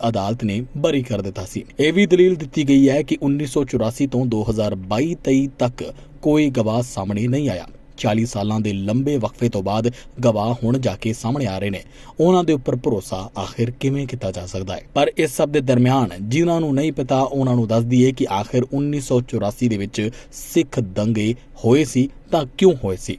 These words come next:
ਇਕੱਤੀ ਅਕਤੂਬਰ ਉੱਨੀ ਸੌ ਚੁਰਾਸੀ ਨੂੰ ਤਤਕਾਲੀ ਪ੍ਰਧਾਨ ਮੰਤਰੀ ਇੰਦਰਾ ਗਾਂਧੀ ਦੀ ਉਹਨਾਂ ਦੇ ਸਿੱਖ ਅੰਗ ਰੱਖਿਅਕਾਂ ਦੇ ਵੱਲੋਂ ਗੋਲੀ ਮਾਰ ਕੇ ਹੱਤਿਆ ਕਰ ਦਿੱਤੀ ਗਈ ਸੀ।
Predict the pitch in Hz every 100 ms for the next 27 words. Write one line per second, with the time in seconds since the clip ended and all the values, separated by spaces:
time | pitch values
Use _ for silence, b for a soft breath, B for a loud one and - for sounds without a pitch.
0 | - 156 180 - 202 - 170 156 165 156
1 | 156 147 135 131 120 123 143 131 135 139
2 | - 113 123 123 120 104 101 104 120 123
3 | 127 117 104 98 101 120 120 117 123 -
4 | 123 120 107 110 110 B - - 165 -
5 | - 117 123 117 98 104 131 123 147 147
6 | 107 101 110 101 - 143 139 156 170 135
7 | 98 104 123 156 147 - - 120 104 98
8 | 95 - 101 101 95